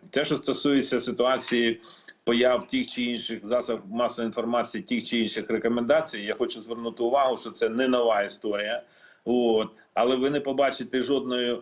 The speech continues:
е, підпису і жодного офіційного представника, який би офіційно починав про це говорити. Чи можуть бути на фронті складні ситуації? Так, звичайно, можуть. От. Тому що війна — це сама по собі дуже складна річ,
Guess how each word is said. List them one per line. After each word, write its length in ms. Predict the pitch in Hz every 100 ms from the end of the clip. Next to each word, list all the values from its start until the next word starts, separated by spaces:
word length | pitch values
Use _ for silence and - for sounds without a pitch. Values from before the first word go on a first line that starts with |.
| -
е, 240 | 117 113 107
підпису 540 | 165 170 147 131 120
і 220 | 113 123
жодного 640 | 110 135 143 131 113 120 110
офіційного 840 | 120 113 - 127 117 113 113 104 - _ _ _
представника, 680 | - 123 - 127 131 120 165
який 340 | 139 120 131 120
би 120 | 123
офіційно 600 | 120 - 120 - 156 131
починав 460 | 113 - 113 131 -
про 120 | 113
це 200 | - 110
говорити. 540 | 107 104 87 73 - _ - -
Чи 140 | -
можуть 360 | 156 196 170 135
бути 260 | 147 147
на 120 | 135 131
фронті 380 | 139 147 135
складні 400 | 120 123 117 123
ситуації? 640 | 120 117 113 104 87 - 101
Так, 300 | 98 170 175
звичайно, 500 | 123 117 139 143 135
можуть. 360 | 127 110 95 - _ _ _ -
От. 320 | 113 110 110 - _
Тому 200 | - 131
що 140 | 127 135
війна — 360 | 135 156 175 165
це 220 | 139 123
сама 280 | 135 135 135
по 120 | 120
собі 260 | 139 135
дуже 280 | 127 127 120
складна 500 | 117 131 117 117 117
річ, 320 | 131 170 170